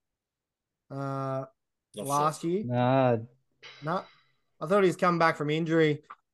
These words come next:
Speaker 1: Um, yeah, but they were saying his velo was way down, um, on what he was usually. He just wasn't good. But, yeah,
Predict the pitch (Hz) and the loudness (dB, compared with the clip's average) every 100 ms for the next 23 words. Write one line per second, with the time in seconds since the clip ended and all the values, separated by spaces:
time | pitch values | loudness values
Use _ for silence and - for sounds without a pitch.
0 | - 143 143 139 135 139 156 147 151 151 | -10 -4 0 0 0 0 0 2 4 4
1 | 147 185 175 156 139 170 170 156 143 131 | 4 4 4 2 2 4 6 6 4 -2
2 | 131 151 151 143 139 143 143 139 - _ | 0 4 4 2 -2 -2 -2 -4 -8 _
3 | _ _ _ _ _ _ _ _ _ _ | _ _ _ _ _ _ _ _ _ _
4 | _ 131 131 131 131 139 139 143 139 135 | _ -8 -4 -4 -4 -4 0 2 2 2
5 | 139 127 143 139 139 139 139 160 - - | 2 0 -2 0 0 -2 -2 -4 -6 -14
6 | _ _ 135 143 135 127 156 143 131 139 | _ _ -4 -2 -2 2 2 2 -2 -2
7 | 151 147 | 0 0